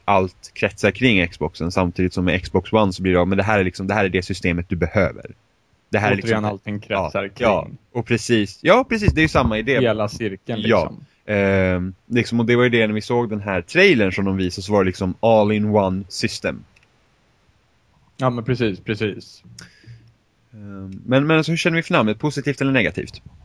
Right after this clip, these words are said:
Speaker 2: Alltså, första intrycket som jag kände var, det, det här är, det här är liksom, ja, okej, liksom, Xbox One,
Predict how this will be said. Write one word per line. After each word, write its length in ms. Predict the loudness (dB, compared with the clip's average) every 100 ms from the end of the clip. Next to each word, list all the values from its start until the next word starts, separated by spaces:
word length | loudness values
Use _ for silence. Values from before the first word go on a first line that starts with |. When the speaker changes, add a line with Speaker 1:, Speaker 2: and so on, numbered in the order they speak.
| -20 -14 2
Speaker 2:
Alltså, 480 | 2 2 2 0 2
första 400 | 2 4 4 2
intrycket 480 | 2 2 2 2
som 160 | 2 2
jag 140 | 2
kände 300 | 4 2 2
var, 320 | 2 4 6 4 0 -2 2
det, 180 | 4 6
det 80 |
här 140 | 6 6
är, 180 | 6 4
det 140 | 4
här 120 | 4
är 120 | 4
liksom, 260 | 2 -2 -4
ja, 240 | -2 -2 -2
okej, 420 | 0 2 2 0
liksom, 400 | -8 -8 -6 -6 -4
Xbox 280 | -6 -4
One, 280 | -2 -2 -6